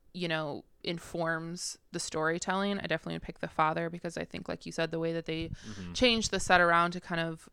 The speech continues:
Speaker 1: um, mimic his, the Anthony Hopkins character's confusion, uh, I think is brilliant.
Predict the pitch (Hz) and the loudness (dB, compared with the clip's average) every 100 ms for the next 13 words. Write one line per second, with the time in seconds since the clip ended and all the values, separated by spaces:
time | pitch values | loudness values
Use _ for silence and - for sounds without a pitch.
0 | - 156 92 95 - - _ _ - 175 | 0 0 0 -6 -14 -20 _ _ -10 -6
1 | 175 165 165 - - - - 170 - - | -2 -2 -2 -4 -10 -16 -8 -8 -8 -12
2 | - 165 82 57 - _ _ _ _ _ | -6 -4 -4 -8 -14 _ _ _ _ _
3 | 190 175 175 170 165 165 165 - 165 165 | -6 -6 -6 -6 -6 -8 -8 -6 -6 -6
4 | - - 170 - 170 165 175 175 180 - | -8 -8 -8 -6 -4 -2 0 2 0 -4
5 | - - - - - - _ 170 160 143 | -16 -20 -20 -20 -20 -20 _ 6 6 4
6 | - 170 170 165 - 165 165 165 170 | 2 2 0 -4 0 2 2 2 0